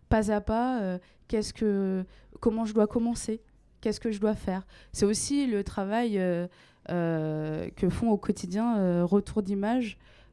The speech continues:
euh, et Cinéma Différence. C'est-à-dire qu'on peut aussi demander un accompagnement en tant que professionnel du cinéma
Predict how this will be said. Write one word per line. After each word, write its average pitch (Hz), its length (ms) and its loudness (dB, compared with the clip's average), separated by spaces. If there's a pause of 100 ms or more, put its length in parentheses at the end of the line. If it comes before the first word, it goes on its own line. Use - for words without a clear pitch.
(100)
euh, 175 460 0
et 190 80 0
Cinéma 208 380 -2
Différence. 190 580 -4 (200)
C'est-à-dire 214 340 2
qu'on 214 140 -4
peut 285 380 2
aussi 254 500 -2 (380)
demander 208 400 0
un 240 180 0
accompagnement 208 760 0
en 269 40 2
tant 226 140 -2
que - 40 -10
professionnel 208 580 0
du 190 120 -2
cinéma 208 480 -2